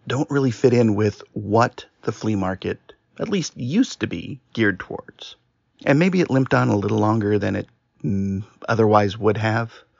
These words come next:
but it is an important part of the history of San Jose because it is the history of family interactions. When I talk about places like Lou's Village,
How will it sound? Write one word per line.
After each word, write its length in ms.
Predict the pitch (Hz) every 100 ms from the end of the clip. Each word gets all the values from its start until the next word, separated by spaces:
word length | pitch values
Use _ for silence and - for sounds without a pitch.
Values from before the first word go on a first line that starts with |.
| -
but 140 | 131
it 120 | 143 -
is 280 | 165 180 107
an 120 | 131
important 580 | 127 110 - 147 - 120
part 240 | - 117 -
of 140 | 110
the 80 | -
history 420 | - 135 - 110
of 80 | 101
San 220 | - 98
Jose 340 | 95 92 90 82
because 640 | 104 - - 127 127 131
it 120 | 113
is 280 | 110 104 104
the 120 | 113
history 680 | 101 - 135 - 143 143 139 _ - _ _ -
of 400 | 110 110 104 113 _ _
family 500 | - - 110 107 110
interactions. 1000 | 98 92 92 90 - - 98 - - - _
When 140 | - 143
I 80 |
talk 200 | 151 143
about 200 | 120 117
places 320 | - 107 104 110
like 180 | 104
Lou's 260 | 101 104 104
Village, 540 | 104 92 80 92 -